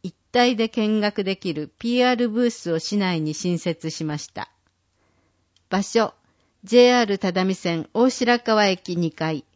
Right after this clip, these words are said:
魚沼市入広瀬自然活用センター、魚沼市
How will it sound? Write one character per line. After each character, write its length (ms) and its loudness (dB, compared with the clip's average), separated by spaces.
魚 220 4
沼 300 4
市 400 -10
入 220 -2
広 300 -2
瀬 280 -6
自 220 -10
然 220 4
活 300 -2
用 180 2
セ 200 -2
ン 80 -2
タ 360 -10
ー、 60 -6
魚 140 6
沼 260 4
市 320 -8